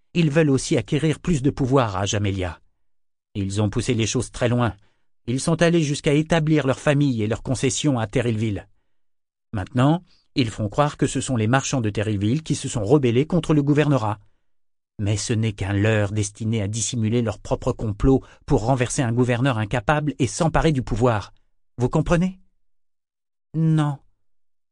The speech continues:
Et cela m'est égal. Rain,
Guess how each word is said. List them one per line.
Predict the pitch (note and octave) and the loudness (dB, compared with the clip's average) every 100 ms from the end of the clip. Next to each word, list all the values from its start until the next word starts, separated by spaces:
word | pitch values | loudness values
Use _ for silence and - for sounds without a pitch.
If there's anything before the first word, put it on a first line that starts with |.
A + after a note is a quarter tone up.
| _ | _
Et | D#3+ | -14
cela | D#3 D#3+ D#3+ | -6 -2 2
m'est | E3+ F3 | 2 0
égal. | D#3 C#3 A#2+ - _ _ _ _ _ _ _ _ _ _ _ - | 0 0 -2 -8 _ _ _ _ _ _ _ _ _ _ _ -2
Rain, | E3 C#3+ C#3 C3 | 0 0 -2 -6